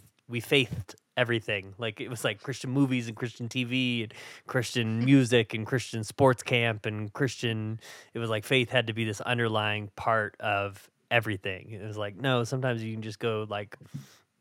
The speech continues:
to camp and it doesn't have to be about <laughs> Jesus. Um, I, I wanna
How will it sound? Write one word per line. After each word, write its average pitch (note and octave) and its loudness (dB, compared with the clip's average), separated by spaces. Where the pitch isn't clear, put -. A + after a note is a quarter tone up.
to B2+ -8
camp G#2+ -4
and A2+ -8
it A2 -4
doesn't A2+ -6
have - -12
to - -18
be - 0
about - -6
<laughs> - -4
Jesus. - -10
Um, B2 4
I, E3+ 6
I E3+ 10
wanna G#3 10